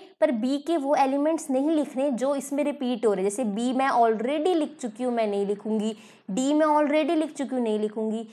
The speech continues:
ई और एफ मैंने नहीं लिखा, ई और एफ मैं यहाँ पे लिख देती हूँ। ये आपके पास आ गया ए यूनियन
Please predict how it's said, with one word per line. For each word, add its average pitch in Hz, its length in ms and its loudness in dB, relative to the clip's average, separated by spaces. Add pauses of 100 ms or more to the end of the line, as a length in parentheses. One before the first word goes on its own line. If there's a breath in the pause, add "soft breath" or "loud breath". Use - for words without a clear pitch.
(240 loud breath)
ई 311 200 2
और 349 160 4
एफ 339 200 0
मैंने 339 240 2
नहीं 254 320 0
लिखा, 269 400 4 (300 loud breath)
ई 247 200 0
और 247 200 4
एफ 214 220 2
मैं 214 120 -2
यहाँ 202 380 -4
पे 330 160 2 (280 loud breath)
लिख 330 320 -2
देती 220 380 0
हूँ। 262 220 -2
ये 220 120 2
आपके 202 340 0
पास 196 300 -4
आ 180 120 0
गया 214 220 4
ए 214 320 -4 (160)
यूनियन 196 580 2